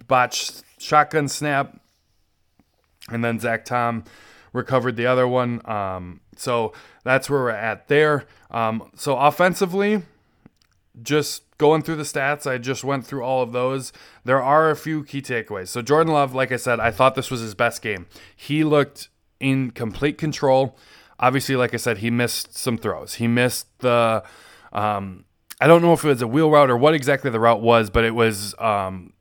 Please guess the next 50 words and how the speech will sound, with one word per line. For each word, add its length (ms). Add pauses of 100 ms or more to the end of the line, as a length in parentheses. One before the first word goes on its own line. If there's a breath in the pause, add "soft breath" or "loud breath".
(120)
Luke 260
Musgrave 400
on 100
the 80
outside 680 (260)
on 460 (600)
a 60
go 460 (100)
of 160
some 220
kind. 320
Like 160
I 40
said, 200
I'm 140
not 220 (360 loud breath)
ex-, 320
I 80
can't 240
remember 320
exactly 420
how 140
they 80
got 280
there, 220
like 220
if 100
it 80
was 160
a 60
wheel 340
or 220
if 100
he 80
was 140
already 180
on 80
the 80
outside 420
and 80
it 40
was 120
just 240
a 60
go 180
ball 380 (420 loud breath)
or 120
what 200
it 100
was. 460